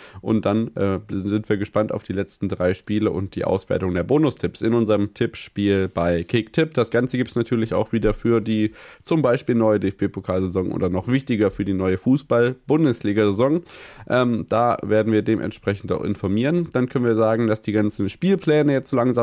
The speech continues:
rauskommen. Dritte Liga kam heute, ähm, die zweite und erste Liga steht schon grob fest. Auch die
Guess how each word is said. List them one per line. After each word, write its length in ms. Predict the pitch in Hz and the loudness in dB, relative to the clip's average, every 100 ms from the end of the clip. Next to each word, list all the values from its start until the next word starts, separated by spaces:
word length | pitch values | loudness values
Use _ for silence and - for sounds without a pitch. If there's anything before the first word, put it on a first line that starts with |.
| 107 | 2
rauskommen. 640 | 110 113 - 110 113 98 | 2 2 0 2 2 0
Dritte 260 | 101 113 117 | -2 -4 -2
Liga 280 | 110 110 101 | -2 0 0
kam 280 | 113 104 107 | 0 -2 -2
heute, 560 | 98 98 104 95 95 | -2 -2 0 0 0
ähm, 380 | 95 98 95 95 | -2 -2 -2 -2
die 160 | 104 98 | -2 -2
zweite 340 | - 101 101 | 0 -2 0
und 60 | 82 | -2
erste 280 | 87 107 107 | -2 -4 -2
Liga 260 | 107 104 | 0 0
steht 220 | - 107 | 0 -4
schon 180 | 113 104 | 0 -2
grob 320 | 101 104 107 | 2 0 0
fest. 360 | - 127 - - | -2 -2 -2 -4
Auch 140 | - | -6
die 260 | - 110 | 0 0